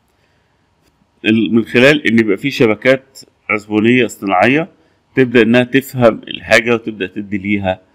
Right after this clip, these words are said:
قيم. في شبكة خصومية توليدية بتبدأ تولد صور جديدة، تبدأ تولد معلومات جديدة. في شبكات عصبية تلفية بتبدأ إنها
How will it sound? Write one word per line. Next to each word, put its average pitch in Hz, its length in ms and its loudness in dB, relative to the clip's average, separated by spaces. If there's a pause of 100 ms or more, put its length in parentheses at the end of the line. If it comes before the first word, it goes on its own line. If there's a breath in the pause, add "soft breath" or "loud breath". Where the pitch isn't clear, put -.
(480)
قيم. 92 200 2 (760)
في 151 380 0
شبكة 135 500 2 (160)
خصومية 127 400 -2
توليدية 117 460 0
بتبدأ 123 360 0
تولد 120 520 0
صور 117 320 -2
جديدة، 117 380 -2
تبدأ 113 320 -4
تولد 110 460 0
معلومات 98 400 -2 (640)
جديدة. 110 460 0 (4000)
في 135 80 -4
شبكات 135 480 2
عصبية 113 420 4
تلفية 101 840 2
بتبدأ 107 380 -2
إنها 113 400 -4